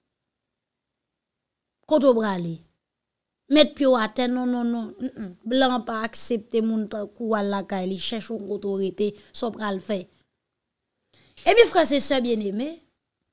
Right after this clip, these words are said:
hôtesse la qui mande ensemble avec madame Majo pour le mettre pied à terre. E li mande l, silvouplè, eseye kontakte konsila ameriken. A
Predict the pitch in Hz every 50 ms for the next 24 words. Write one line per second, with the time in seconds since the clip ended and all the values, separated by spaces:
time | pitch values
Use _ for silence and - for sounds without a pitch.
0 | _ _ _ _ _ _ _ _ - - - 226 233 214 208 262 285 269 - -
1 | 339 339 339 339 349 339 359 339 302 254 226 233 233 233 - - 233 226 220 214
2 | 196 214 202 - 226 202 196 196 226 240 240 240 240 233 220 196 208 196 185 202
3 | 202 190 202 196 190 - 196 185 202 196 190 185 175 170 165 170 214 226 - _
4 | _ _ _ _ _ _ _ _ _ _ _ _ _ _ _ _ _ _ _ _
5 | _ _ _ _ _ _ _ _ _ - 269 262 277 277 262 262 254 240 220 269
6 | 277 285 254 - - 330 302 254 214 277 247 - - 233 247 269 269 _ _ _
7 | _ _ _ _ - 262 277 269 - - 320 320 320 - 320 320 311 - 294 269
8 | 247 - _ - 262 262 - 254 254 226 - - - 254 226 220 220 220 - -
9 | 220 220 220 220 214 214 214 208 208 - 214 233 254 - _ _ _ _ _ _
10 | _ _ _ _ _ _ _ _ 233